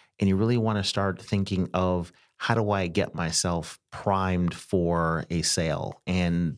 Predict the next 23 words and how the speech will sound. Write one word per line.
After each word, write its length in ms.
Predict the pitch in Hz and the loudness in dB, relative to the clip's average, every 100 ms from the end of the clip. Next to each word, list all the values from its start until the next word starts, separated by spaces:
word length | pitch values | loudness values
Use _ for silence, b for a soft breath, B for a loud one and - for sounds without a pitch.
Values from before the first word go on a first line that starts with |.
| - - | -6 0
you 100 | 90 | 2
know, 180 | 80 | 2
don't 280 | 82 98 98 | 0 0 0
just 260 | 101 95 - | 0 -2 0
wait 140 | 90 | -2
until 420 | 90 - 92 87 85 | -2 0 0 2 0
you're 240 | 87 95 | 0 0
ready 600 | 85 82 82 90 113 123 B B B | 2 0 0 2 0 -2 B B B
or 160 | 90 87 | 0 0
you 420 | 85 85 82 80 - | 2 2 2 0 -4
have 260 | - 95 - | -4 -2 -2
to 60 | 80 | -2
be 100 | 85 | -2
forced 500 | - 104 101 98 - | -2 0 0 -2 -2
to 80 | |
sell 300 | 85 85 82 | -2 0 -2
because 400 | 82 85 - 85 | -2 -4 -2 -2
you 60 | 87 | 0
might 300 | 82 87 - | 0 -2 -2
not 280 | 92 - 95 | -4 -4 -4
get 320 | 87 82 - | -4 -4 -4
the 100 | 80 | -6
best 680 | 73 85 82 - - - | -2 -2 0 -2 -2 -6